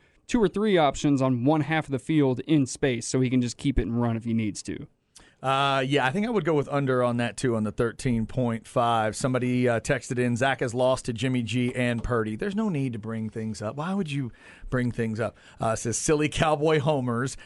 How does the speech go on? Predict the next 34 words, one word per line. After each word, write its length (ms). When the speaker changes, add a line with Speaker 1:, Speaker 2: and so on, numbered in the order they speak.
Speaker 2:
That 100
said, 200
Cowboys 400
should 240
be 120
worried 600
about 340
the 120
Niners 800
also, 540
uh, 120
no 220
doubt. 280
Speaker 1:
One 140
hundred 220
percent. 280
That's 140
the 80
boogeyman. 140
Speaker 2:
No 160
doubt. 260
Ty, 240
Speaker 1:
Yeah. 180
Speaker 2:
Ty 240
saying 260
he'd 120
put 120
him 60
a 60
little 180
bit 140
above 240
the 80
Niners. 480